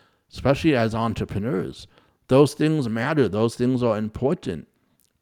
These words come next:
And those things should be in alignment with God. And it's those things that I believe God, God brings clarity to. God uses, God uses our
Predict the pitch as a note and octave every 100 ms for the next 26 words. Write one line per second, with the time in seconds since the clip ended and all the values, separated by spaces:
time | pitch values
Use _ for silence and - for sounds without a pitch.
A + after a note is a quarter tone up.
0 | _ _ _ _ _ _ _ A#2+ A#2+ C3+
1 | C3 D3 D3 - C3+ A2+ C3 G#2+ A#2+ A2
2 | G2 F#2+ D3 A3 D3+ F2 D#2+ - - -
3 | _ _ _ A2 G2 - D2+ D#2 C3 D3+
4 | _ _ _ _ _ _ _ _ _ _
5 | _ _ _ _ _ _ _ _ _ _
6 | _ A2 A#2+ A2 - _ A2 C3+ F3+ -
7 | C#3+ F#3 E3 G#2+ A2 B2+ B2 A#2 G#2+ -
8 | G#2 A#2 G#2 _ _ _ G#2 A#2 G#2 G#2
9 | G2+ - - A#2 G#2+ G#2 G2 G2 - -
10 | - - _ _ _ - _ C3+ C#3 D#3
11 | D3+ A#2 F3 F3+ B2 G#2 - - _ -
12 | B2+ E3 B2+ D#3+ E3 C#3 G#2+ A2 G#2+ G2+